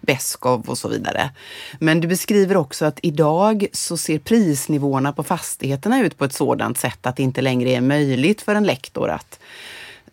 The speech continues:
att köpa sig en villa eller en fastighet ute i Djursholm.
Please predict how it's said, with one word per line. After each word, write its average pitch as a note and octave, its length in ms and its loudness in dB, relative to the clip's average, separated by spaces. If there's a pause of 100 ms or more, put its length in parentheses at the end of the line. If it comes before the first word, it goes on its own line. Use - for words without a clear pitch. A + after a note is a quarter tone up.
att - 440 -4
köpa A2+ 320 0
sig G2+ 340 -2
en - 200 0
villa A#2+ 300 0
eller G#2+ 180 -4
en A2+ 120 0
fastighet B2 600 -4
ute A#2 200 -6
i A2+ 60 -2
Djursholm. - 560 -4